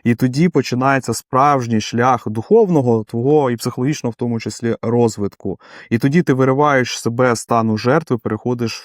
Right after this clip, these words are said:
в стан созідання, тобто ти вже творець. І тоді ти вже береш всю відповідальність за своє життя на себе, і через чесність з собою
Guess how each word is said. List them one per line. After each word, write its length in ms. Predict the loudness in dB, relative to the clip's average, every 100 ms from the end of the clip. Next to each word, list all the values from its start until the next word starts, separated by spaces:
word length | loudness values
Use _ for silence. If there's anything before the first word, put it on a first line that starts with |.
| -20 -18
в 80 |
стан 320 | -6 -2 -2 -2
созідання, 920 | -4 -2 0 2 2 2 0 -2 -6 -10 -14
тобто 220 | -10 -8
ти 140 | -2 0
вже 180 | 0 0
творець. 600 | 0 2 2 0 -6 -16 _ _ -20 -18 -6
І 100 | -2
тоді 340 | -2 2 2
ти 220 | 4 4
вже 340 | 4 2 2 0
береш 600 | 0 2 2 2 -2 -6
всю 200 | -4 0
відповідальність 640 | 0 -2 -2 0 0 0
за 80 | -2
своє 280 | -2 0 0
життя 440 | 0 0 0 0 -2
на 200 | -2 -2
себе, 680 | -2 0 0 0 0 0 0 -4 _ _ _ _ -4
і 100 | -2
через 300 | 2 0 0
чесність 520 | 2 2 2 0 0
з 40 |
собою 720 | 0 -2 2 2 4 4 0